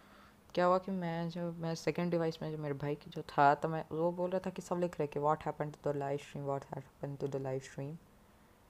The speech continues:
तो हुआ क्या था, मैं वाई बी ए की live stream कर रहा था Prestige three के। अभी तो बिल्कुल भी नहीं हो पाएगा क्योंकि मैं almost forty level पे आ चुका हूँ।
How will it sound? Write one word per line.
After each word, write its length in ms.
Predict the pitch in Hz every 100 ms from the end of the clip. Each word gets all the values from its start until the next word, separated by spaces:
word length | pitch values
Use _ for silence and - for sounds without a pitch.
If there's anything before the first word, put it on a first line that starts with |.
| - - -
तो 420 | 165 165 165 165 - - - - - - - - - - - - - -
हुआ 180 | 156 196
क्या 160 | 233 233 226
था, 60 |
मैं 220 | 220 226
वाई 280 | 180 151 151
बी 140 | 160 185
ए 60 |
की 180 | 180 196
live 180 | 175 156
stream 260 | - 175
कर 180 | 175 165
रहा 180 | 156 156
था 440 | - 160 160 160
Prestige 680 | 156 - 147 - - 147 -
three 240 | - 151 165
के। 400 | - 156 160 160 180
अभी 220 | 170 - 165
तो 160 | -
बिल्कुल 400 | 143 139 - 143
भी 120 | 139
नहीं 100 | 135
हो 60 | 135
पाएगा 280 | 131 131 131
क्योंकि 300 | 135 135 135
मैं 300 | 131 131 127 - - - - - - - -
almost 400 | 143 139 139 -
forty 480 | - 131 127 - 139
level 220 | 127 123
पे 180 | 120 127
आ 80 | 120
चुका 300 | - -
हूँ। 100 | 127